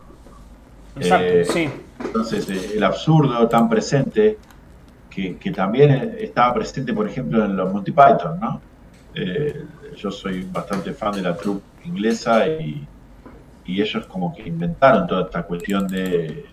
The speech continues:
Speaker 2: de, de que de repente pasen cosas que no responden a la razón, ¿no?
Speaker 1: Sí.
Speaker 2: Eh, que, que responden más a un criterio absurdo de lo que nos estamos riendo. Ah, el famoso sketch, seguramente vos lo recordarás, el famoso sketch del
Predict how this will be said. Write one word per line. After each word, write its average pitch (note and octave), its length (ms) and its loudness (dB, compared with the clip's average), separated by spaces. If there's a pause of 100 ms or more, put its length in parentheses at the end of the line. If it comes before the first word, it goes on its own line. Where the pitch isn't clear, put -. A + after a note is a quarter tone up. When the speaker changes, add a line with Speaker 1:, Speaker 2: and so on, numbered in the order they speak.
(1080)
Speaker 2:
de, F2+ 180 -4
de F#2 260 -6
que - 160 -8
de F#2 80 0
repente A2+ 300 0
pasen A2 280 0
cosas - 560 -6 (340)
que F#2 160 -8
no F#2 200 -4
responden E2+ 500 -4
a E2 60 -2
la E2+ 120 -4
razón, E2 400 -6 (120)
¿no? C3+ 240 -4 (580)
Speaker 1:
Sí. D#3+ 300 -8 (600)
Speaker 2:
Eh, F#2 540 -10
que, F2 180 -10
que - 160 -8
responden G2 440 -4
más G2+ 200 0
a G2 40 -2
un F#2 60 -2
criterio G2 400 0
absurdo G2 500 2
de F#2 140 0
lo F2 100 0
que F2 100 -4
nos E2+ 160 -2
estamos F#2 320 -2
riendo. E2 460 -2 (720)
Ah, A2+ 260 4
el G2+ 180 0
famoso G#2 360 0
sketch, - 580 -2
seguramente G#2 460 2
vos G2 100 4
lo G2+ 80 4
recordarás, G2 560 6
el F#2 80 -4
famoso F#2+ 300 2
sketch G2 300 -6
del E2+ 320 2